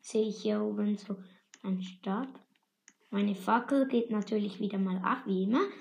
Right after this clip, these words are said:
Okay. Die Folge geht jetzt, äh, so zweiundzwanzig Minuten. Ist ja nicht so schlimm. Hier ist, nein, ich, das ist nicht Camp zwei, aber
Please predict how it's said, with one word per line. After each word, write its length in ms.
Okay. 560
Die 60
Folge 340
geht 220
jetzt, 480
äh, 540
so 200
zweiundzwanzig 560
Minuten. 480
Ist 140
ja 60
nicht 260
so 420
schlimm. 640
Hier 160
ist, 360
nein, 600
ich, 480
das 140
ist 80
nicht 240
Camp 300
zwei, 260
aber 260